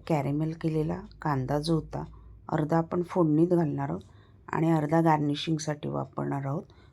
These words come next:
वरून घालण्यासाठी. डाळ आपली जी शिजवली आहे ती, आणि त्याच्यानंतर तो टोप थोडासा हे करून पाणी किती पाहिजे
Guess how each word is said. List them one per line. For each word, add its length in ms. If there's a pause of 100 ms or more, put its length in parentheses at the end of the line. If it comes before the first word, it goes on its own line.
(160)
वरून 360
घालण्यासाठी. 720 (4000)
डाळ 360
आपली 380 (1700)
जी 140
शिजवली 600
आहे 100
ती, 260 (760)
आणि 180
त्याच्यानंतर 560 (100)
तो 60 (100)
टोप 280
थोडासा 380
हे 220
करून 220
पाणी 340
किती 260
पाहिजे 320